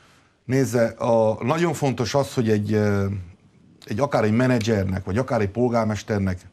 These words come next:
meglegyenek a víziói, meglegyenek az elképzelései arra, hogy akár egy négy éves mandátumban, vagy akár egy tíz éves időszakban hogyan gondolja, hogyan látja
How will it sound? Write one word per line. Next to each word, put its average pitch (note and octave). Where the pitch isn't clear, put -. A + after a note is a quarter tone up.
meglegyenek G#2+
a F#2+
víziói, G2
meglegyenek B2
az G#2
elképzelései A#2
arra, B2
hogy A2
akár B2+
egy F#2+
négy C3+
éves A#2+
mandátumban, G#2+
vagy F#2+
akár A#2+
egy F2+
tíz C#3+
éves G2+
időszakban A2
hogyan A#2+
gondolja, A2+
hogyan A#2
látja G#2